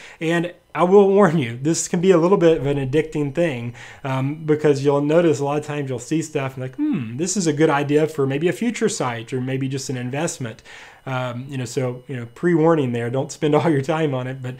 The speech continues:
it can be a, a lot of fun. And, you know, I've done this with diets, weight loss, um, websites,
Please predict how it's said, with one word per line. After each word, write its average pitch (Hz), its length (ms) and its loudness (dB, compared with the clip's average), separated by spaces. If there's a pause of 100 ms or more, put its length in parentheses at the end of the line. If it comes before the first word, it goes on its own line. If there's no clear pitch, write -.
(240)
it 147 160 2
can 170 260 0
be 143 120 0
a, 143 180 -4
a - 20 2
lot 143 200 0
of 123 80 -8
fun. 123 460 -2 (600)
And, 160 160 0
you 175 80 4
know, 175 80 6
I've 175 100 4
done 170 160 2
this 165 160 0
with 123 160 -8
diets, 165 540 -2
weight 156 240 -4
loss, 139 480 -6
um, 123 480 -8
websites, 135 800 -2